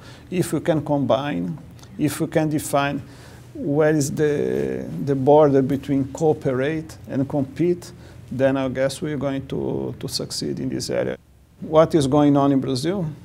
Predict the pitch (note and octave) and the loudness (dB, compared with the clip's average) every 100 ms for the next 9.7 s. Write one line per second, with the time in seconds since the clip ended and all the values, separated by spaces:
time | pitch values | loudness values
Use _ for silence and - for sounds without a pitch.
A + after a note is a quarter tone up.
0 | - - - C#3+ B2 - C#2 A#2 B2+ D#3 | -20 -20 -6 -2 -2 -2 -2 0 0 -2
1 | C#3+ C#3 C#3 - - - E3+ - - - | -4 -4 -6 -6 -10 -12 -14 -14 -14 -16
2 | - - - - C3+ A#2+ A#2+ B2+ D#3+ D#3 | -20 -20 -20 -4 2 2 2 2 0 0
3 | C3+ B2+ C#3 D3 C#3+ C#3+ C3+ C#3 C#3+ D#3 | -4 -4 -2 2 6 6 4 0 0 0
4 | D3+ C3+ C#3 C#3 D#3 D3 C3+ B2+ - - | -2 -2 -2 0 -2 -2 -4 -6 -12 -16
5 | - - - - - - - - - - | -20 -20 -20 -20 -20 -20 -20 -20 -20 -16
6 | - C#3+ C3+ D3 C#3+ D3 D#3 D#3 D#3 C#3+ | -4 -2 2 2 2 -2 -2 0 2 0
7 | D#3+ C#3+ C3 D#3+ C#3+ D3+ C#3 C3+ - F3+ | -2 -4 -2 0 0 2 -2 -4 -10 -12
8 | C3+ - C#3 C3+ - D#3 E3+ E3+ - - | -8 -4 -4 -4 -6 -6 -6 -8 -14 -18
9 | - - - - C#3+ C#3+ C3+ | -20 -20 -20 -6 -4 -2 -4